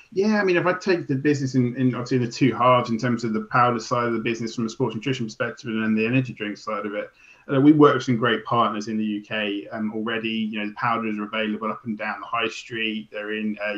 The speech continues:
your gyms. They're in, uh, independent sports nutrition stores. They're online. Um, so,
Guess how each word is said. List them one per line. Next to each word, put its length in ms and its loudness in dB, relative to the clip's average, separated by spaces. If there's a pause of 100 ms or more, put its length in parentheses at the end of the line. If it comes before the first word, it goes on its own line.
your 120 -10
gyms. 460 -2
They're 160 -12
in, 300 -8 (160)
uh, 160 -10
independent 440 -8
sports 240 -8
nutrition 400 -8
stores. 300 -8
They're 180 -8
online. 640 2 (420)
Um, 240 4
so, 220 0